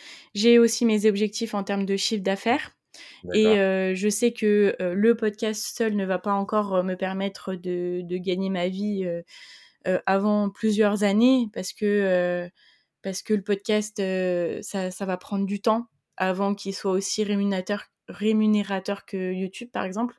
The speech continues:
Speaker 2: Ouais.
Speaker 1: Euh, donc ça, j'en suis consciente et, euh, du coup, je sais quels sont mes objectifs de, de chiffre d'affaires. Donc, je, je sais quel projet j'ai à cœur de mettre en place et du coup, j'essaie de les, de faire en sorte que les deux matchent.
Speaker 2: Hmm, hmm.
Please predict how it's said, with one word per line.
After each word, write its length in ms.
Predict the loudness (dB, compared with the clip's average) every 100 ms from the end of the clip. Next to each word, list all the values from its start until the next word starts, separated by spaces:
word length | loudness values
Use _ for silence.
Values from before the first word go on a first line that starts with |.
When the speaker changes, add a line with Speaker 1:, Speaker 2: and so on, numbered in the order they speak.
| _ _ -6
Speaker 2:
Ouais. 220 | -4 -4 -6 -20 -20 _ -8
Speaker 1:
Euh, 320 | -6 -4 -6 -6
donc 160 | -4
ça, 120 | 0
j'en 120 | 0 0
suis 180 | -4
consciente 480 | -4 -2 2 2 4
et, 160 | 4 4
euh, 180 | 4 2
du 180 | -4
coup, 380 | -4 2 6 6 4 -2
je 160 | 0
sais 220 | 0 0
quels 160 | 0 -2
sont 100 | 0
mes 180 | 0 0
objectifs 440 | 0 -2 -4 -6
de, 560 | 0 2 2 0 -2 -6 _ _ -20 -20 -6
de 120 | -2
chiffre 220 | -2 0
d'affaires. 460 | 0 0 2 2 2
Donc, 320 | 0 -2 -2 -14 -12
je, 680 | -4 2 4 4 4 0 -4 _ _
je 160 | 0 2
sais 260 | 2 0
quel 240 | 0 0 0
projet 520 | 2 2 4 4 2
j'ai 180 | -2 -2
à 120 | -2
cœur 240 | 0 -2 0
de 100 | -2
mettre 240 | -2 -6
en 80 | -6
place 320 | -2 -2 -4 -20 -14 -6
et 80 | -2
du 120 | -2
coup, 140 | 0
j'essaie 280 | 0 2 2
de 120 | 4
les, 420 | 2 2 0 -2 _ _ -6
de 120 | -2
faire 160 | 2 2
en 80 | 2
sorte 200 | -2 -2
que 100 | 0
les 160 | 2
deux 120 | 2 0
matchent. 380 | -2 -8 -16 _ _ _ _
Speaker 2:
Hmm, 60 | -4
hmm. 300 | -4 -4 -8